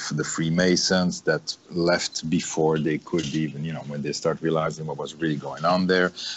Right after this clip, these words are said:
I mean, all kind of different backgrounds. But the way I work is I never listen to just one person. I go across the board of different, you know, um, what I, what feels legit to me, and then I see what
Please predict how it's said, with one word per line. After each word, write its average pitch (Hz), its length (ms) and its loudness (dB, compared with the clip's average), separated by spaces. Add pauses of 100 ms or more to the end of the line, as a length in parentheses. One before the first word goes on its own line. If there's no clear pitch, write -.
(140)
I 95 120 2
mean, 104 300 8 (540)
all 120 220 6
kind 95 280 0
of - 280 -8 (100)
different 85 460 -4
backgrounds. - 580 -2
But 104 340 2 (420)
the 87 140 2
way 110 240 6
I 92 120 6
work 95 420 0
is 80 300 -4
I 80 120 0
never 90 260 -2
listen 90 280 -2
to - 120 -18
just 78 260 -6
one 76 240 -4
person. 85 640 -4 (100)
I 80 120 -2
go 82 220 2
across - 640 0 (680)
the 87 100 -2
board 90 260 2
of 76 120 -4
different, 85 580 -2
you 87 60 -2
know, 78 260 -2 (260)
um, 71 580 -4 (340)
what 87 220 0
I, 80 100 -2
what 85 260 -2
feels 87 500 2
legit 82 420 0
to - 140 -6
me, 95 360 0
and 80 220 -8
then 85 180 -2
I 85 120 -4
see 87 500 2
what 80 640 -4